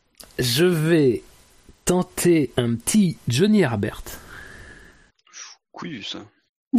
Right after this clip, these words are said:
Speaker 1: Parce que donc, il gagne le Grand Prix, si je ne m'abuse, au Nürburgring en quatre-vingt-dix-neuf, donc ça doit être Europe.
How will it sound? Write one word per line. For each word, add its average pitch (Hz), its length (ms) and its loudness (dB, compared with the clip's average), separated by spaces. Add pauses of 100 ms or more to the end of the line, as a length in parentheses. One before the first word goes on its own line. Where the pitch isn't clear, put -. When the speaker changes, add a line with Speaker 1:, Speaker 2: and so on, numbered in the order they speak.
(800)
Speaker 1:
Parce - 180 0
que 185 120 0
donc, 208 280 2
il 196 80 2
gagne 233 260 2
le 196 120 4
Grand 165 220 0
Prix, 254 440 0 (500)
si 135 360 -2
je 123 160 -2
ne 123 180 0
m'abuse, 151 440 0
au 131 60 2
Nürburgring 135 460 0
en 123 60 0
quatre-vingt-dix-neuf, 127 560 0
donc 131 160 -2
ça 120 100 -2
doit 123 100 2
être - 280 -10
Europe. - 400 -4